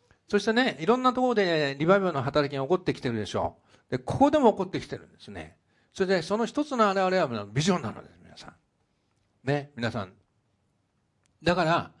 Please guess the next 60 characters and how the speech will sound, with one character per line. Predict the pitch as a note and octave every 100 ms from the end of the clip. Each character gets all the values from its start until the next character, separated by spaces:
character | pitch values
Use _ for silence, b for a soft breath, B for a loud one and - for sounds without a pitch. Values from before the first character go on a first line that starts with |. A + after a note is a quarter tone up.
| b b b
も | -
う |
一 | C#3+ B3
つ | A#3
は | D3+
っ | E3
き | G#3+
り | F#3+
言 | D3+
う |
と、 | D3 D#3 A2+ -
神 | C4 C4+
の | F#3
働 | E3 D3+
き | C#3+
に | C#3
関 | C3 C3+
し | B2+
て |
ビ | A#2+ F3+
ジ |
ョ | B3+
ン |
の | G3
な | D#3
い | C3+
人 | - B2+
は、 | D#3 C3 b b b b
ね、 | - D3 -
そ | -
の | A#3
人 | C4+ -
の | F#3 D3+ - _ _ _ _ _ _
能 | G#3+ E4+
力 | E4+ D#4+ C#4+ C4+ C4 B3 A#3 A3+
の | A3 D#3
範 | A3 A#3
囲 | A3
で |
は | G#3+ G#3 B2
や | A#2
れ | B2+
る | D3
か | B2
も | F#2
し | -
れ | G2
な | F#2+
い |
け | F#2
ど、 | G#2 G2 - b b b
そ | -
れ | G3+ A#3
以 | D#3+
上 | D3
は | G#2+
無 | F#2+ C#3
理 | D#3
で | D#2+
す。 | -